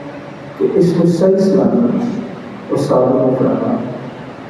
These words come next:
پر اس نوں رستے وچ کھول کے نہیں دینا۔ وہ پھر ست بجے کہہ کے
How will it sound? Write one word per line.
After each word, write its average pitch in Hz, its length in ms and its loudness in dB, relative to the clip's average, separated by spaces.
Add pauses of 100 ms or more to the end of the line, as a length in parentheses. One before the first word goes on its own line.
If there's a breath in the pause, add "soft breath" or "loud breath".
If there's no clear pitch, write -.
(800)
پر 165 120 4
اس 160 180 4
نوں 160 240 4
رستے 165 260 4
وچ 156 380 4
کھول 151 180 4
کے 151 200 4
نہیں - 220 4
دینا۔ - 300 2 (2500)
وہ 151 80 2 (140)
پھر 170 200 4
ست 143 360 2
بجے - 300 2
کہہ - 220 2
کے 123 80 2